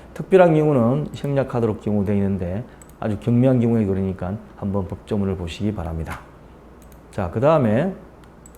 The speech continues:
조문도 마찬가지죠. 자, 이것도 마찬가지니까 아까 팔호, 구호를 하기 위해서 한 거니까 한번 보시기 바랍니다.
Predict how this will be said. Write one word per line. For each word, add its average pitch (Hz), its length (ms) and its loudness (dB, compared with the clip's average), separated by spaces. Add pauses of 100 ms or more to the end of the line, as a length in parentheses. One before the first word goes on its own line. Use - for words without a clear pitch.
(4000)
조문도 98 380 -6
마찬가지죠. 98 800 -6 (720)
자, 85 420 -6
이것도 123 260 2
마찬가지니까 113 720 0
아까 98 360 0 (240)
팔호, 147 260 4
구호를 123 500 4 (220)
하기 123 160 -4
위해서 104 180 0
한 95 80 -2
거니까 92 260 -4
한번 123 340 2 (320)
보시기 95 280 -8
바랍니다. 78 380 -10